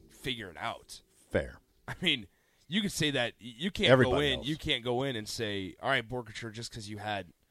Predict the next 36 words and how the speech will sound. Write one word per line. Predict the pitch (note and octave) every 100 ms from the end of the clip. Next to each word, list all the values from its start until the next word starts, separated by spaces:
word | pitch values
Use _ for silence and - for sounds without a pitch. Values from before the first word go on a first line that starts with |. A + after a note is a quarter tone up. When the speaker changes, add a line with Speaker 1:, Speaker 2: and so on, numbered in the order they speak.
| _
Speaker 2:
Six | - - G#2
Speaker 1:
less | C#3+ A2+
than | D#2+
Speaker 2:
catches. | B2
Speaker 1:
ten | C#3 B2+
catches | - C#3 - A2
last | G2 G2 - G#2
Speaker 2:
Yeah. |
Speaker 1:
year, | G2+ F#2+ - - _ _ _
but | C3
that's | A2 B2 -
the |
most | A2+ A#2+ A#2
proven | - C#3 C3
production | A#2+ A2 A#2+ - C3+
that | B2+
we've | A#2+
had | G#2+ C#3+
out | D3+ D#3+
of |
this | D#3+ -
room. | E3 F3+ -
All | D3
right, | D3+
you're | C3+ C#3+
automatically | C#3+ C#3+ C#3+ D3
there." | C#3 -
Speaker 2:
No, | A#2 E2+ -
you're | G2+
right. | F2+ D2+ G2
Speaker 1:
You |
can't. | - D3 F3+ - -
Speaker 2:
No. | D#2+ B2+
Speaker 1:
You | C3+
just | D3+ -
can't. | A#2 C3+